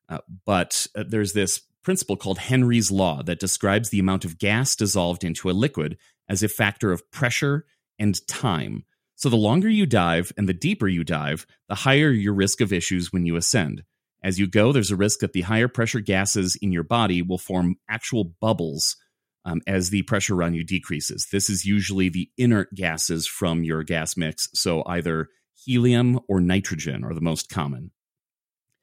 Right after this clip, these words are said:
So these bubbles can form anywhere in your body, but they do tend to collect in the joints, causing aching and fatigue. They can also cause dizziness,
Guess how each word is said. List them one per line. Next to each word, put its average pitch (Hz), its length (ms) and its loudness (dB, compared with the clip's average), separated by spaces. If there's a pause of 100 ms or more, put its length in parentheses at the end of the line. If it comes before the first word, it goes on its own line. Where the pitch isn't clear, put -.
(380)
So 110 340 2
these 165 200 0
bubbles 135 320 2
can 117 140 2
form 120 300 2
anywhere 135 340 6
in 113 120 6
your 104 100 4
body, 80 460 -2 (260)
but 98 80 -8
they 104 100 4
do 123 140 2
tend 120 280 2
to 107 60 0
collect - 340 -2
in 104 80 4
the 95 80 2
joints, 87 400 0
causing 87 460 -2
aching 92 400 0
and 87 140 -2
fatigue. 76 480 -6 (180)
They 90 80 -10
can 95 120 -6
also 95 240 -2
cause 82 300 -2
dizziness, 127 540 2